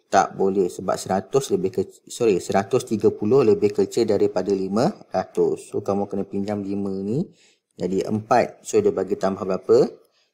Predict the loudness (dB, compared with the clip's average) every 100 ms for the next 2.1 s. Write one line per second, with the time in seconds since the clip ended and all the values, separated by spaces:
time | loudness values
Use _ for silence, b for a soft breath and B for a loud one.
0 | _ _ 0 2 0 2 0 0 -4 -4
1 | -4 -4 -4 _ -4 -4 -2 0 0 -2
2 | -8